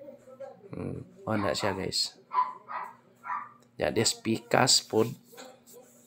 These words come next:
Mm. Mao rin ang one bedroom. Mao na yung thirty-six square meters. Mao na kaning babaw, deliverable unit, kaning ubos. Mao na po to ang dress up unit. So, nakita na to.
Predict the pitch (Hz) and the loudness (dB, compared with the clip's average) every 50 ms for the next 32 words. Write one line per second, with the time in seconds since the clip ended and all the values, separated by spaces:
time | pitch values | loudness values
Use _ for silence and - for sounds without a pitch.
0 | _ - - - - - - - - 208 240 - - _ _ _ - - - - | _ -20 -20 -20 -20 -20 -20 -20 -20 -20 -20 -20 -20 _ _ _ -20 -20 -20 -20
1 | - - - - - - - - 104 107 - - - - - - - - - - | -20 -20 -20 -20 -18 -12 -8 -8 -6 -6 -6 -6 -6 -6 -8 -10 -12 -14 -14 -12
2 | - - - - 120 120 120 120 117 - 110 110 110 110 110 - - 110 117 113 | -8 0 4 8 8 10 10 10 8 8 6 6 4 4 0 2 6 8 8 8
3 | 107 98 107 104 95 110 113 98 92 110 120 127 127 120 - 117 110 - - 107 | 8 8 8 8 8 8 6 6 6 6 6 6 6 4 4 4 2 2 0 -2
4 | - - - - - - - 113 110 107 107 98 98 - 101 92 - - - - | -2 -2 0 -2 0 2 2 2 2 2 0 -2 -2 -2 -4 -2 -2 -2 -4 -4
5 | - - - - - _ - - - - - - - - - - - 98 113 120 | -8 -14 -20 -20 -20 _ -20 -20 -20 -20 -20 -20 -20 -16 -4 0 2 4 6 6
6 | 120 120 123 123 120 139 143 135 131 123 123 107 104 101 104 107 101 113 113 113 | 6 6 6 8 10 8 8 10 10 10 10 8 6 4 4 4 4 4 4 4
7 | 113 110 113 107 120 139 143 127 113 - - - 101 95 - 120 131 113 104 104 | 4 2 2 2 4 4 4 4 2 0 -2 -4 -4 -2 0 0 0 2 0 -2
8 | - - - - _ - _ - - - - - - - 120 131 127 113 110 - | -2 -4 -8 -10 _ -20 _ -20 -20 -20 -20 -14 -4 2 2 4 4 4 2 0
9 | 104 98 - 92 87 95 98 101 98 - - 95 - - - - - 90 - - | -4 -2 0 0 2 2 0 -2 -4 -6 -6 -4 -2 -2 -4 -4 -6 -10 -12 -12
10 | - - - 80 85 87 - - - _ _ _ _ _ _ _ _ _ - _ | -12 -10 -8 -8 -8 -8 -12 -14 -16 _ _ _ _ _ _ _ _ _ -20 _
11 | _ - - _ _ _ _ _ _ _ _ _ - - - - - - - - | _ -20 -20 _ _ _ _ _ _ _ _ _ -20 -18 -12 -10 -6 -4 -4 -2
12 | - - - - - - - - - 85 - - - - - - - 92 80 - | -2 -2 -4 -4 -4 -4 -4 -4 -6 -8 -10 -10 -8 -8 -8 -4 0 0 2 2
13 | 98 92 85 - - - - - | 2 2 0 -2 -4 -6 -6 -6